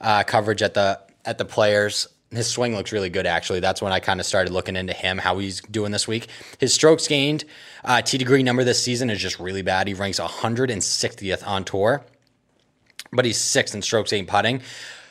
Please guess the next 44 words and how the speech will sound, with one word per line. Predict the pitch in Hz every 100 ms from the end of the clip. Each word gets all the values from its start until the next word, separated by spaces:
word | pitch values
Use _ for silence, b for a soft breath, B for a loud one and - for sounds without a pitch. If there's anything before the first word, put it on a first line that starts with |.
| B B B B B _ _ _ _
And | 120
that's | 113 117
important | 110 131 120 107
'cause | 117 98
last | 110 110 117 -
year, | 120
the | 107
greens | 92 107 123
at | 131
P | -
G | 120 117
A |
National | 107 101 95 107
were | 98 98
the |
tenth | 92 - - 117 -
easiest | 113 104 101 -
on | 92
tour | 85 - 76 - -
to | 101
putt | - 87
on. | - - _
So | - 117 98
in | 110 98
theory, | - 147 98 87 - _ _ _
right, | 95 92 98 B B B B _ _ _ _ _
you | 139
take | 117 143
a | 123
guy | 110 110
that | 107
can | 104 90
really | 104 104
fucking | - 107 98
roll | 98
the | 98
rock | 87 87 110 104
and |
you | 98
put | 90 104
him | 98
on | 90
easy | 101 98 98
greens, | 92 92 107 156 -